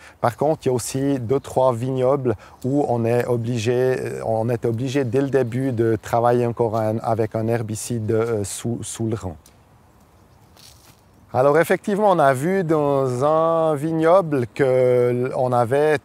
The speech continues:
tout d'un coup une chute de rendement parce qu'on avait les talus qui étaient enherbés avec des espèces qui étaient très, très concurrentielles. Et là,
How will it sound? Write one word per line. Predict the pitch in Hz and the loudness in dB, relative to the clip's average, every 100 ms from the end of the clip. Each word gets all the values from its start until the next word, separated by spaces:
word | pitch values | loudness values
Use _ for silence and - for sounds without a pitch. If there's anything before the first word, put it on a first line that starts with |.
| _ _ | _ _
tout | 160 | 0
d'un | 151 | 0
coup | 143 - 170 139 | 0 0 -2 0
une | 120 | -2
chute | - - 156 | -4 -8 -2
de | 151 | -2
rendement | 131 156 135 143 180 165 | 0 -2 -2 -2 -2 -6
parce | 117 - | -10 -6
qu'on | 123 120 | -2 0
avait | 123 139 | 0 0
les | 135 117 | -2 0
talus | 139 135 147 160 | 2 2 0 -2
qui | 120 | -4
étaient | - 117 117 107 - - _ _ _ _ | -2 0 2 -2 -6 -20 _ _ _ _
enherbés | 135 147 151 143 143 151 151 | -2 0 0 2 2 2 2
avec | 131 117 113 110 | 2 2 0 0
des | 120 117 | 0 2
espèces | 135 - - 143 135 | 0 -2 -4 -2 -4
qui | - | -6
étaient | 117 104 | -4 -6
très, | - 170 | -4 -6
très | - 156 | -2 -4
concurrentielles. | - 139 147 127 131 - 135 151 131 87 - - - _ | -4 -6 -6 -4 -6 -2 0 0 0 -4 -12 -20 -20 _
Et | 123 127 | -2 2
là, | 131 143 160 160 | 4 6 6 4